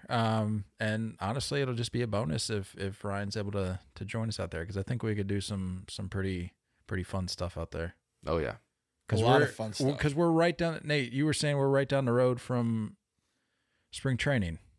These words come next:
Speaker 2: Everything's, everything's a good twenty minute radius. Everything's right there for you. So we can go to a lot of spring training stuff. There's a lot we can do.
Speaker 3: A lot of opportunities is what
Speaker 2: Yeah.
Speaker 3: you're saying.
Speaker 2: Yeah.
Speaker 1: And like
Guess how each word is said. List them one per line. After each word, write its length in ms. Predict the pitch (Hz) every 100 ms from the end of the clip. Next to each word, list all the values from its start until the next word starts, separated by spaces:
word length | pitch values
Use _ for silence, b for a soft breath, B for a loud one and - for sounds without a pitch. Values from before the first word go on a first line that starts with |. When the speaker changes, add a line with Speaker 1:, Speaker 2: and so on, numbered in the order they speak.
| _ _ -
Speaker 2:
Everything's, 580 | 104 95 87 82 71 -
everything's 480 | 95 92 82 78 85
a 20 |
good 260 | 80 67 - _ _
twenty 360 | - - 85 85
minute 260 | 82 78 64
radius. 580 | 73 71 69 67 - -
Everything's 420 | 80 80 76 71
right 200 | 76 76
there 160 | 76 71
for 240 | - -
you. 100 | 55 - _ _ -
So 160 | - 78
we 100 | 82
can 80 |
go 160 | 82 80
to 80 | 73
a 20 | 69
lot 320 | 73 80 78
of 80 | 76
spring 200 | 71 65
training 320 | - 60 64
stuff. 360 | - - - _ _ _ _ _ _ -
There's 160 | 92 92
a 40 |
lot 220 | 82 65
we 80 | 65
can 100 | 55
do. 100 | 50 50 _ _ _ _ -
Speaker 3:
A 60 |
lot 140 | 131 160
of 60 |
opportunities 800 | 151 143 - - 113 92 85 - -
is 100 | 101
what 80 | 78
Speaker 2:
Yeah. 80 | 69
Speaker 3:
you're 60 |
saying. 280 | - 71 50 _ _ _
Speaker 2:
Yeah. 240 | 80 71 - - _ _ _ _ _ _ _ _ _ _ _ _ _ _ _ _ _ _ -
Speaker 1:
And 120 | 104
like 180 | 107 113